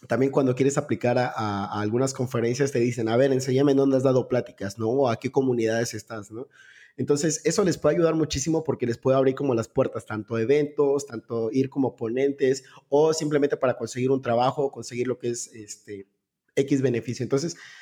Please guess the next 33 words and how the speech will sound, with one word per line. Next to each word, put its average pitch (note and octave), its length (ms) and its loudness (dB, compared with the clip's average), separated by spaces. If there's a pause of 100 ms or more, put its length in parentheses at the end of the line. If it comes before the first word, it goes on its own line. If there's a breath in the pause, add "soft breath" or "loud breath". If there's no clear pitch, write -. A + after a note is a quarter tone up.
(160 loud breath)
realmente E3+ 360 0
está F#3 200 0
bastante E3+ 360 0
bueno, E3 400 0
pero F3 360 2
yo D3 140 4
les D#3 120 0
recomendaría C3 580 0
que C#3+ 120 0
no C3+ 100 2
lo C#3+ 60 2
hicieran C#3 360 0
por B2 160 0
eso, C#3 360 2
véanlo C#3+ 360 2
como B2+ 200 0
un C3 100 -4
plus, D3 360 2
háganlo E3 500 2
por A2+ 360 0
pasión, B2 500 -4 (340 soft breath)
o A#2+ 80 -8
sea, B2+ 140 -4
por A#2 220 -4
pasión, C#3+ 580 0 (100)
eh, A2 200 0
amor B2+ 300 4
al B2+ 160 4
arte, B2 260 0
¿no? A2+ 180 -4
Como A2+ 240 -4
quien A2 180 -10
diría. G#2+ 340 -2